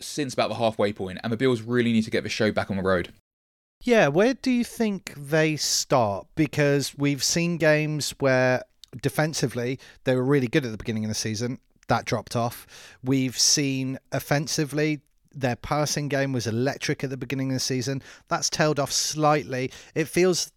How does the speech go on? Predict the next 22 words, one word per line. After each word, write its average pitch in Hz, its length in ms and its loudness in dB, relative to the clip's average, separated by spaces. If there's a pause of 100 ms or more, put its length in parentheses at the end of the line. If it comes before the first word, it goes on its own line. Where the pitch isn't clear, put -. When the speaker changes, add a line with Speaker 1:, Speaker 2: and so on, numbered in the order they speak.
Speaker 2:
like 156 440 -4
there 151 120 2
are 147 60 0
quite 156 300 0
a 120 40 -10
few 185 440 2
areas 120 440 0
that 117 140 -4
are 131 60 -4
just 165 320 0
starting 151 440 0
to - 120 -6
dip 147 260 0
for - 100 -8
the 127 80 -2
Bills. 110 460 -4 (280)
Is 147 160 2
there 160 120 2
somewhere 185 420 4
that 156 220 0
they 156 200 2
can 147 460 -2